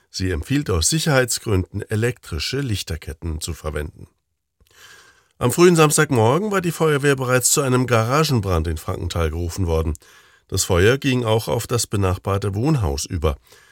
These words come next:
Drei Bewohner erlitten eine leichte Rauchgasvergiftung.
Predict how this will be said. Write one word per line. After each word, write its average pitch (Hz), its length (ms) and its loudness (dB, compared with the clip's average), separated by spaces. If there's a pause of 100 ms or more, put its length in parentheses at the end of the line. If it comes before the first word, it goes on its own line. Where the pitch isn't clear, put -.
(140)
Drei 82 220 0
Bewohner 90 460 4
erlitten 101 420 0
eine 101 320 -2
leichte 90 540 -2
Rauchgasvergiftung. 85 1000 -2